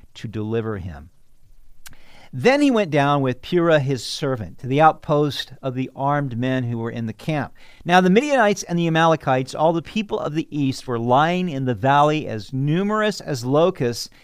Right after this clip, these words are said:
and their camels were without number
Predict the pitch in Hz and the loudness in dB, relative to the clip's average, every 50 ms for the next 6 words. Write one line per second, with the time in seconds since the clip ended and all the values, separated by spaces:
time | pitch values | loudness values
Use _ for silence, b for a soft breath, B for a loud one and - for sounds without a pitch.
0 | b b b b b - 147 143 147 139 - - - 190 180 190 196 190 175 156 | b b b b b -4 0 0 0 0 -2 -6 -6 -2 0 0 0 2 2 0
1 | 143 - 110 131 143 139 139 135 131 - - 139 135 139 139 131 - 131 127 135 | 0 -2 0 0 0 2 2 0 -2 -2 -4 -2 0 0 0 0 -2 -2 -2 0
2 | 143 156 160 135 120 107 104 98 | 0 0 0 -2 -2 -4 -4 -6